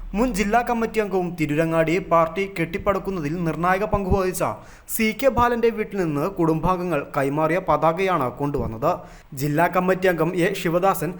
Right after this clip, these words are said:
പതാക ജാഥ ഉദ്ഘാടനം ചെയ്തു. ടി ബാബു ചടങ്ങിന് അധ്യക്ഷത വഹിച്ചു. ഇ ടി സുബ്രഹ്മണ്യൻ സ്വാഗതം പറഞ്ഞു. ഏരിയ കമ്മിറ്റി അംഗം സി സിറാജുദ്ദീൻ ക്യാപ്റ്റനും എം ബൈജു മാനേജറുമായുള്ള ജാഥ പരപ്പനങ്ങാടി, പാലത്തിങ്ങൽ, കരിയപ്പറമ്പ് വഴി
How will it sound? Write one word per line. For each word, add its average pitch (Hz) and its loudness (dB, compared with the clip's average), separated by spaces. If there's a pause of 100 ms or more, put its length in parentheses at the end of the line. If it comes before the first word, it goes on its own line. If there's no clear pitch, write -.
(240)
പതാക 190 2
ജാഥ 214 2 (200)
ഉദ്ഘാടനം 139 2
ചെയ്തു. 131 -2 (220)
ടി 214 -4 (120)
ബാബു 180 4 (120)
ചടങ്ങിന് 170 2
അധ്യക്ഷത 147 -2
വഹിച്ചു. 143 -2 (420)
ഇ 147 0
ടി 160 -6
സുബ്രഹ്മണ്യൻ 180 0
സ്വാഗതം 160 0
പറഞ്ഞു. 123 -4 (400)
ഏരിയ 202 6
കമ്മിറ്റി 226 0
അംഗം 185 0
സി 185 -2 (100)
സിറാജുദ്ദീൻ 170 0 (100)
ക്യാപ്റ്റനും 147 0 (520)
എം 185 0 (140)
ബൈജു 156 2 (100)
മാനേജറുമായുള്ള 185 2
ജാഥ 175 4 (420)
പരപ്പനങ്ങാടി, 208 2 (180)
പാലത്തിങ്ങൽ, 165 2 (160)
കരിയപ്പറമ്പ് 165 0
വഴി 165 2